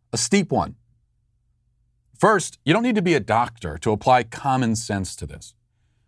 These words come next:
Masks are going to restrict airflow. They're over your face.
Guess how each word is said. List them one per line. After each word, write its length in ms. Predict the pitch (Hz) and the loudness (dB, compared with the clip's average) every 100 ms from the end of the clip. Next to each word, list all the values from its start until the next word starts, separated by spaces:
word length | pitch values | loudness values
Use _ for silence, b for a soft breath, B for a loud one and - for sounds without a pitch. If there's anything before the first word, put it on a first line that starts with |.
| _ - | _ -4
Masks 760 | 101 180 190 156 - - - - | 2 4 4 2 -2 -8 -10 -2
are 120 | 117 | 0
going 220 | 117 131 127 | 2 2 2
to 100 | 139 | 0
restrict 520 | 123 - 107 113 - _ _ _ | 0 0 0 0 -2 _ _ _
airflow. 540 | 165 214 180 190 110 82 | 2 2 4 2 4 2
They're 200 | 110 - | 0 2
over 480 | 113 143 143 156 143 | 2 4 4 2 2
your 160 | 139 147 | -2 0
face. 540 | 214 240 127 - - | 2 2 0 -6 -12